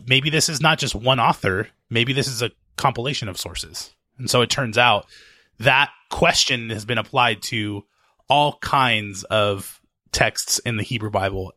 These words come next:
and in the New Testament, that maybe these things are sources put together, and that's probably a better way to look at it. The D, uh, <laughs> just so to, to round this out, the D would stand for, uh,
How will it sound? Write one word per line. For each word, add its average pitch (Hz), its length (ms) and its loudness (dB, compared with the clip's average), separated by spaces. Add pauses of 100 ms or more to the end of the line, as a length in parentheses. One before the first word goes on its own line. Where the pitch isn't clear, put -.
and 98 300 -6
in 101 120 -6
the 104 80 -6
New 98 120 -6
Testament, 98 520 -8 (440)
that 101 240 2
maybe 135 300 2
these 139 220 2
things 117 320 2
are 101 360 2 (340)
sources 98 540 2
put 95 180 0
together, 92 460 -4 (140)
and 95 280 -2
that's - 140 2
probably 104 240 2
a 92 40 0
better 98 200 2
way 95 120 -2
to 92 80 -4
look 92 200 -12
at 90 120 -4
it. - 120 -12 (3250)
The 139 120 4
D, 165 480 2 (280)
uh, 127 320 0 (160)
<laughs> - 200 0
just - 240 -2
so 127 140 0
to, 113 180 -8 (140)
to 113 100 -2
round 107 200 2
this 101 140 -8
out, 107 220 2 (200)
the 135 80 0
D 151 220 4
would 151 160 0
stand 135 400 2
for, 117 520 -2
uh, 101 260 -2